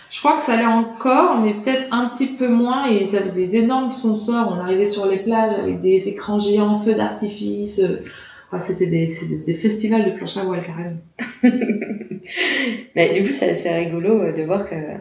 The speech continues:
Speaker 2: c'était vers la Pologne. C'est pas pour spoiler, mais on va voir quand même que ces coins-là, en fait, euh,
Speaker 1: Ah oui.
Speaker 2: il y a pas mal de planches, euh, et
Speaker 1: Ouais,
Speaker 2: tu
Speaker 1: ouais,
Speaker 2: en
Speaker 1: ouais,
Speaker 2: parles
Speaker 1: on,
Speaker 2: régulièrement.
Speaker 1: on, on s'en doute pas. Euh, les Allemands sont très pratiquants de planche à voile aussi.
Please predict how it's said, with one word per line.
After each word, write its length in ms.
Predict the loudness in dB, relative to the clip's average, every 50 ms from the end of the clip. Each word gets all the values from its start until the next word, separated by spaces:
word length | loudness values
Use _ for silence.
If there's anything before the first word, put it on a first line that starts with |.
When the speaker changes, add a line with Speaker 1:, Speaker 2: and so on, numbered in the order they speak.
| -14
Speaker 2:
c'était 300 | -16 -16 -14 -10 -6 -4
vers 180 | -2 -2 0 2
la 100 | 0 0
Pologne. 500 | 0 2 2 2 4 4 4 2 2 0 -4 -6 -10 -12
C'est 200 | -14 -14 -6 -4
pas 100 | -2 -2
pour 140 | -2 -4 -10
spoiler, 460 | -12 -4 0 4 4 6 6 6 4
mais 60 | 4 4
on 100 | 4 6
va 100 | 6 6
voir 200 | 6 6 4 2
quand 100 | 0 2
même 200 | 2 2 2 2
que 100 | 0 -4 -4 -6 -8 -12 -16 -20 -18
ces 240 | -4 2 4 4 4
coins-là, 340 | 4 2 2 2 2 2 0 0
en 60 | 0
fait, 260 | 0 -2 -2 0 0
euh, 340 | 0 2 2 0 0 -2 -4 -4 -6 -8 -10 -12 -14 -14 -12 -6
Speaker 1:
Ah 60 | -4
oui. 60 | -2
Speaker 2:
il 60 | -2 -2
y 20 |
a 40 | -2
pas 140 | 0 0 2
mal 160 | 2 2 2
de 80 | 2 0
planches, 380 | 0 -2 -4 -4 -4 -4 -4 -4
euh, 360 | -4 -4 -4 -6 -6 -4 -4 -6 -6 -8 -8 -10 -10 -8
et 100 | -4 -2
Speaker 1:
Ouais, 80 | 2 4
Speaker 2:
tu 40 | 4
Speaker 1:
ouais, 60 | 4
Speaker 2:
en 80 | 6 4
Speaker 1:
ouais, 60 | 4
Speaker 2:
parles 160 | 4 2 2
Speaker 1:
on, 20 | 2
Speaker 2:
régulièrement. 480 | 2 2 2 2 0 0 0 0 0 0
Speaker 1:
on, 20 | -2
on 40 | -4
s'en 200 | -4 -4 -4 -4
doute 180 | -4 -4 -2
pas. 340 | 0 2 2 4 4 2 2
Euh, 40 | 4
les 240 | 4 4 4 2 2
Allemands 240 | 0 0 0 -2
sont 240 | -4 -6 -8 -10 -10
très 240 | -10 -6 -4 -4 -4
pratiquants 480 | -2 -4 -4 -4 -4 -4 -4 -4 -4 -4
de 80 | -4
planche 240 | -6 -8 -10 -10 -10
à 60 | -8
voile 220 | -8 -6 -6 -6 -8
aussi. 320 | -10 -12 -14 -16 -18 -20